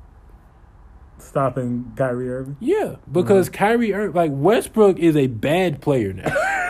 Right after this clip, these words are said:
Speaker 1: <laughs> Right.
Speaker 2: Like,
Speaker 1: But, but
Speaker 2: he
Speaker 1: he can rally the troops.
Speaker 2: But Westbrook is a heck of a leader. He went to Houston in one year. They was like, "Oh, Russ is our leader."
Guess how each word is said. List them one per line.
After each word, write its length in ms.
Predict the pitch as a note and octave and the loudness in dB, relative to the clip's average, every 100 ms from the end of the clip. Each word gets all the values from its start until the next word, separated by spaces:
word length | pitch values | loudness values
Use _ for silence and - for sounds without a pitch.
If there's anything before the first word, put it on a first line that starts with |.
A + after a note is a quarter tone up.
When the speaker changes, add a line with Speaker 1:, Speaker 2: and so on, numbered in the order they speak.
| F5 | -4
Speaker 1:
<laughs> 640 | G#4 - - C4 - C#4 - | 2 2 4 2 6 4 4
Right. 380 | F#3+ G3 B2+ - - - - - - - - | 4 4 2 -4 -20 -20 -20 -20 -20 -14 2
Speaker 2:
Like, 260 | E3+ F3+ | 4 6
Speaker 1:
But, 240 | F3 F#3+ D#3 | 6 6 6
but 120 | G3 | 4
Speaker 2:
he 60 | G#3 | 4
Speaker 1:
he 80 | |
can 180 | C#4 C4 | 4 2
rally 300 | G3 A3 B3 | 2 2 2
the 100 | A3+ | 0
troops. 500 | G#3+ B3+ F#3+ - - - - - - | -2 -4 -4 -6 -18 -20 -20 -18 0
Speaker 2:
But 180 | E3 E3+ | 4 4
Westbrook 480 | F3 A#3 - A3 | 4 2 0 -2
is 120 | G#3+ G3 | 0 0
a 80 | F3 | 0
heck 240 | F3 G3+ | 0 2
of 120 | G#3+ | 0
a 40 | G#3 | 0
leader. 300 | G#3+ C4+ C3 | -2 -2 -2
He 200 | C#3+ A3+ | 0 2
went 220 | A#3 A3 | 0 0
to 60 | F#3+ | 0
Houston 360 | A3 A3 G3 | 0 0 0
in 200 | F3 E3 | 2 2
one 220 | F#3 A3 | 2 2
year. 260 | G#3+ G#3+ F#3+ | 2 4 4
They 120 | E3+ | 4
was 140 | F3+ E3 | 2 2
like, 160 | D3+ | 2
"Oh, 160 | D#3 C#3 | 4 4
Russ 280 | B2+ E3+ E3+ | 4 2 2
is 100 | D3 | 2
our 120 | C#3+ | 2
leader." 380 | C#3 C3 F#2+ | 4 2 0